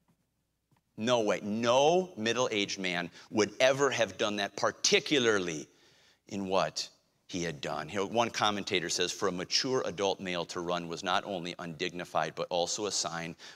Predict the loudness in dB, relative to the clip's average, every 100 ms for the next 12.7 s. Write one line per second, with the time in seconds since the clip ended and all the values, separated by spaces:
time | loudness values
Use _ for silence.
0 | -4 -2 -2 -2 -2 -6 -6 -10 -12 -12
1 | -10 -6 -6 -8 -16 -20 -20 _ -6 -4
2 | -2 -2 -2 -2 -4 -2 -4 -6 -6 -4
3 | -2 -4 -6 -6 -6 -10 -20 -20 _ _
4 | _ _ _ _ _ _ _ _ -4 -4
5 | 0 2 2 0 -2 -6 -6 -6 -4 -4
6 | -4 -6 -6 -8 -8 -6 -4 -4 -4 -6
7 | -8 -8 -18 -10 -8 -6 -6 -6 -6 -6
8 | -8 -10 -16 -18 _ _ _ _ _ 2
9 | 4 4 2 0 0 0 -2 -2 -4 -4
10 | -6 -6 -8 _ _ _ -20 _ _ -4
11 | -2 2 2 4 2 0 -4 -12 -20 _
12 | 0 2 -2 -2 2 4 4